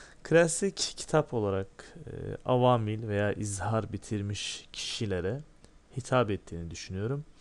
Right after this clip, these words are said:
E, kişi avamil, izhar okumamış olabilir ama İmam Hatip Lisesi okumuştur veya ilahiyat ön lisans veya ilahiyat okuyordur veya dışarıdan özel ders alıyordur. Yani az çok Arapçası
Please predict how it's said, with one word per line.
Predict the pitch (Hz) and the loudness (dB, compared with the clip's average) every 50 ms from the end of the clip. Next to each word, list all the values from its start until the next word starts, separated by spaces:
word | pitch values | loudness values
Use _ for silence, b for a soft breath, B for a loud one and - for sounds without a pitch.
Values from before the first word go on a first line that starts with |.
| B B B B B B B B B B B B | B B B B B B B B B B B B
E, | - 104 120 | -8 -8 -8
kişi | - - 165 156 - - - 160 160 - | -8 -6 -6 -6 -6 -2 -2 0 0 4
avamil, | - 151 147 143 143 143 139 139 143 139 131 | 6 6 8 8 6 6 4 0 0 0 0
izhar | 131 131 120 120 127 127 123 | -2 -2 2 2 2 2 2
okumamış | 123 123 - - 117 113 110 - - | 0 -2 -4 -6 -6 -6 -6 -4 -2
olabilir | 117 113 113 104 101 87 80 82 92 - - - | -2 0 0 0 -2 -4 -6 -8 -8 -10 -10 -8
ama | - 113 113 98 | -4 -4 -2 -2
İmam | 117 120 120 117 | -2 0 0 -2
Hatip | 113 110 - 123 117 101 | -2 -2 -4 -6 -6 -6
Lisesi | 98 - - 110 101 - - 123 | -6 -6 -6 -6 -4 -2 -2 -2
okumuştur | 113 - - 87 85 80 - - - 85 87 - - - - - - | -2 -2 -6 -10 -10 -10 -10 -10 -10 -10 -10 -10 -10 -12 -14 -14 -12
veya | - 80 87 92 92 | -8 -4 -2 -2 -2
ilahiyat | 90 92 90 95 95 95 92 92 92 - - | -2 -2 -2 -2 -2 -2 -2 -4 -6 -6 -6
ön | - 98 95 90 85 | -8 -6 -6 -6 -8
lisans | 82 - - 80 80 82 92 - - - - - - - | -10 -12 -12 -12 -12 -12 -12 -12 -12 -12 -14 -14 -14 -12
veya | - 92 90 87 87 | -10 -8 -8 -8 -8
ilahiyat | - - 90 90 90 92 90 90 85 82 - - - | -10 -10 -8 -6 -4 -4 -4 -6 -8 -10 -10 -12 -12
okuyordur | 95 - - - 104 98 90 82 73 - - 87 92 - - - - - B B B B B B B B B - | -12 -12 -10 -6 -6 -4 -4 -6 -8 -10 -12 -14 -14 -14 -18 -20 -20 -20 B B B B B B B B B -4
veya | 120 120 127 123 120 120 | -2 0 2 2 0 -2
dışarıdan | - - 120 113 110 113 117 113 | -2 -2 -2 -2 0 0 -2 -2
özel | 113 110 107 107 113 107 101 98 | -2 -2 0 2 2 0 2 2
ders | 107 110 107 95 - 107 | 2 2 2 2 0 -4
alıyordur. | 95 85 85 80 80 78 - - - | -4 -2 -4 -6 -6 -8 -10 -12 -10
Yani | 110 117 127 127 117 110 | -6 -4 -2 -2 -2 -2
az | - - 139 139 131 - - | -2 -2 -2 -2 -2 -4 -2
çok | - 135 127 127 - - - - - - | -2 -2 -2 -2 -6 -14 -18 -12 -6 -4
Arapçası | 117 120 117 127 135 131 - - 123 113 - - - 160 175 | 0 2 2 2 0 -2 -4 -6 -4 -4 -4 -2 -2 -2 -4